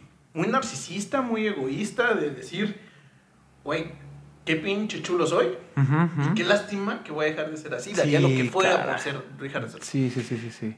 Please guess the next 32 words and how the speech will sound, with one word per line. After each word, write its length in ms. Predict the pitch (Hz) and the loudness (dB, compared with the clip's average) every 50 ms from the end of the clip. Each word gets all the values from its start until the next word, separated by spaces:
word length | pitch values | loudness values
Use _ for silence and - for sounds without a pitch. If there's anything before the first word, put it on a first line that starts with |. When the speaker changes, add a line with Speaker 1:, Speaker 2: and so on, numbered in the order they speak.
| - | 4
Speaker 1:
La 120 | - 220 285 | 6 6 6
neta 200 | 403 403 - 403 | 6 4 0 0
es 60 | - | 0
que 80 | - | 2
en 80 | 349 269 | 2 4
esa 180 | 247 285 277 - | 4 4 6 6
parte, 240 | 254 240 254 262 | 6 4 4 0
pues 220 | - - 190 156 - | -6 -6 -6 -6 -6
sí, 160 | 185 196 220 | -6 -6 -4
un 100 | 226 226 | -4 -2
poquito, 920 | 226 226 - 214 214 - 220 208 196 175 160 147 131 123 120 120 - - - _ _ _ | -2 -2 -4 -6 -4 -2 -2 0 0 0 0 0 0 -2 -4 -6 -8 -12 -18 _ _ _
creo 200 | - - 196 190 | 2 4 4 4
que 60 | 190 196 | 2 0
es 80 | 190 190 | -2 -2
una 180 | 190 185 180 | -2 -2 -2
sensación 460 | 170 165 147 135 123 135 143 143 147 | -2 -4 -6 -6 -8 -8 -8 -6 -6
bien 280 | 143 143 151 151 151 156 | -4 -4 -4 -2 -2 -2
humana 460 | 151 151 143 139 143 151 147 156 165 165 | -2 -2 0 0 0 0 -2 -2 -4 -4
y 60 | 160 | -4
bien 280 | 151 147 143 147 147 | -4 -4 -4 -2 -2
normal. 680 | 147 143 139 135 139 143 143 147 143 139 - - - - - - - _ _ | 0 0 0 0 -2 0 2 2 2 2 0 -2 -4 -6 -10 -18 -20 _ _
Este 60 | - | 0
Speaker 2:
Claro, 380 | - 131 131 131 135 135 127 120 | 6 8 10 10 10 10 8 8
Speaker 1:
tema 100 | 113 110 | 6 6
Speaker 2:
güey. 140 | 110 107 110 | 6 4 4
Speaker 1:
de, 280 | 110 110 110 - - - _ _ _ _ _ _ _ _ _ _ | 2 2 -2 -4 -8 -14 _ _ _ _ _ _ _ _ _ _
"Chale, 240 | - 165 165 170 160 | -12 -10 -8 -8 -6
qué 100 | 170 170 | -4 -4
gacho 220 | 160 165 160 170 | -4 -4 -4 -4
es 60 | 160 151 | -6 -6
envejecer". 460 | 143 139 147 147 165 190 185 175 - - - - - - _ - - _ _ _ _ _ - - - - _ _ - | -4 -4 -4 -4 -2 -2 -2 -2 -2 -4 -10 -18 -20 -20 _ -20 -20 _ _ _ _ _ -20 -20 -20 -20 _ _ 4
Speaker 2:
Sí. 420 | - 160 160 170 175 165 - - | 8 10 10 10 10 8 4 0